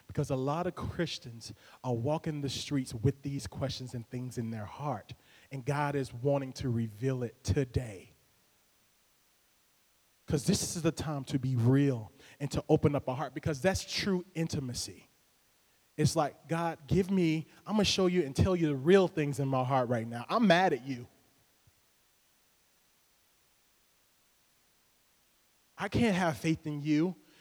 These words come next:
when I, when I've gone through so much. How? How?" When we've been disappointed so many times, it's hard to believe a God and walk in faith.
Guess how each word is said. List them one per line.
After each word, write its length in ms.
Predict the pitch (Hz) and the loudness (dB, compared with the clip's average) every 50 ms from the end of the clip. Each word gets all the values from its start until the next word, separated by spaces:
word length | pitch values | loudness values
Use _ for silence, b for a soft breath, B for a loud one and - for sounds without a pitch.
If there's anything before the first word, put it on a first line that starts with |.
| b b b | b b b
when 160 | b 160 151 | b 0 2
I, 220 | 151 160 165 156 143 | 2 2 2 2 2
when 200 | - 160 165 165 | 4 4 4 4
I've 160 | 160 151 139 | 4 2 2
gone 240 | 127 170 170 170 165 | 4 4 4 4 4
through 120 | - 175 | 2 2
so 260 | 160 - - 180 165 | 2 2 2 2 2
much. 440 | 151 147 143 143 165 214 220 - - - B B | 2 0 0 0 0 -2 -2 -6 -8 -12 B B
How? 580 | B B - 226 269 285 254 214 151 107 - - - _ _ _ _ _ _ _ _ _ _ _ _ _ _ _ _ _ _ _ _ _ _ _ _ _ _ _ _ _ _ _ _ _ _ _ _ - | B B -4 -2 0 2 2 2 0 -2 -6 -12 -18 _ _ _ _ _ _ _ _ _ _ _ _ _ _ _ _ _ _ _ _ _ _ _ _ _ _ _ _ _ _ _ _ _ _ _ _ -4
How?" 600 | - - 226 254 269 262 226 180 139 110 104 - - _ _ _ _ _ _ _ b b b b | 0 0 2 2 2 4 4 4 2 2 -2 -12 -20 _ _ _ _ _ _ _ b b b b
When 200 | b 165 170 156 | b 4 4 6
we've 260 | 147 220 254 262 240 | 6 8 8 6 6
been 160 | 254 247 226 | 6 6 4
disappointed 520 | 196 208 208 - 208 180 - - 208 190 170 | 4 2 0 -2 0 2 4 4 4 4 2
so 200 | - - 208 202 | 2 2 2 4
many 180 | 202 190 185 | 4 2 2
times, 260 | 165 180 190 180 175 170 | 0 0 -2 -2 -2 -2
it's 80 | 156 | -2
hard 220 | 156 165 226 220 - | 2 2 4 4 4
to 60 | 190 | 4
believe 260 | 165 175 185 175 151 | 6 6 4 4 2
a 40 | 151 | 0
God 260 | 139 160 160 156 147 | 0 0 0 0 0
and 100 | 139 131 | 0 0
walk 240 | 131 143 135 123 123 | 0 -2 -2 -4 -6
in 60 | 117 | -10
faith. 340 | - - 127 107 98 101 | -10 -8 -10 -10 -10 -12